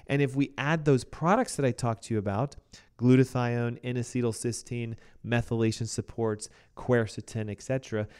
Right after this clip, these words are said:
you're now engaging your body. You're helping it to excrete these toxins. And often what we see is when you fast and you use these detoxificants, your blood sugars start to normalize and go down.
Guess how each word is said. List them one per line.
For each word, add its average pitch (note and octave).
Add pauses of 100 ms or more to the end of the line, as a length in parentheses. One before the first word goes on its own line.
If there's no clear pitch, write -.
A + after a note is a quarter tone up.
(140)
you're C#3
now C3+
engaging C#3
your C3+
body. A2+
You're G#2
helping C#3+
it -
to -
excrete C#3
these B2
toxins. G#2+ (280)
And A#2+
often D3+
what C3+
we B2
see C#3 (280)
is A#2
when B2
you B2
fast D3+
and C3
you B2+
use C3+
these B2+
detoxificants, E3+ (360)
your B2+
blood A#2+
sugars G#2
start G#2
to G#2
normalize G2
and F#2
go F#2+
down. F2